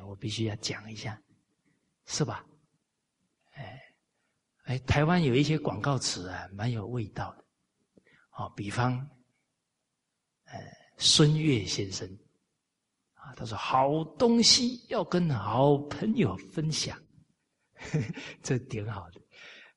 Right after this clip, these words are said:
孙越不简单。演艺圈呢，那名跟利都是达到很高点的，他最后走向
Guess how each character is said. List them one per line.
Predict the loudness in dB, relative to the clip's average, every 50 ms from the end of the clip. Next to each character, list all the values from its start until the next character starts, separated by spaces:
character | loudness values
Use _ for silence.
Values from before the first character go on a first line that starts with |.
| _ _ _ _
孙 | -4 0 2 2 2 2
越 | 2 0 0 -2
不 | -2 -6
简 | -6 -6 -8 -10 -12
单。 | -14 -14 -14 -16 -20 _ _ _ _ _ _ _ _ _ _ _ _ _ _ _ _ _ _ _ _ _ _ _ _ _ _ _ _ _ _ _ _ _ _ _ _ _ _ _ _ _ _ _ _ _ _ _ _ _ _ _ _ _ _ _ _ _ _ _ _
演 | 2 4 4 6 6
艺 | 4 4 2
圈 | 2 2 0 0 0 0 -2
呢， | -4 -4 -6 -8 -10 -16 _ _ _ _ _ _ _ _ _ _ _ _ _ _ _ _ _
那 | _ -6 -4
名 | 0 2 2 4 4 4 6
跟 | 6 6 6 6 6
利 | 4 2 2 0
都 | 0 -2 -4
是 | -6 -6
达 | -6 -6 -8 -8
到 | -8 -8 -10
很 | -10 -12 -12 -12
高 | -10 -8 -8 -10 -10
点 | -14 -18 -20 -20 _
的， | _ _ _ _ _ _ _ _ _ _ _ _ _ _ _ _ _ _ _ _ _ _ _ _ _ _ _
他 | -12 -12 -10
最 | -6 -4 -4 -4
后 | -4 -4 -6 -6 -8
走 | -6 -6 -6 -6 -6 -8 -10 -10
向 | -8 -8 -8 -8 -10